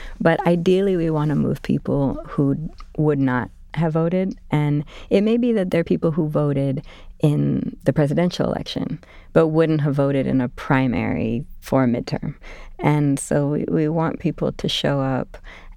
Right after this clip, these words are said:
at times that they would not have otherwise. And if it's someone who always, always votes,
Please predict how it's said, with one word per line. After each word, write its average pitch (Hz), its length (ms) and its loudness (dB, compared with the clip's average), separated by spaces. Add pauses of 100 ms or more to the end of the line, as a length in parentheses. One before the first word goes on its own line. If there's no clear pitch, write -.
(160)
at 147 140 2
times 139 360 0
that 131 160 0
they 131 160 0
would 131 260 0
not 147 200 2
have 135 200 0
otherwise. - 720 -4 (200)
And 196 260 2 (100)
if 240 160 4
it's 311 160 -2
someone 214 300 2
who 185 240 0
always, 151 320 4
always 151 340 0
votes, 165 420 -2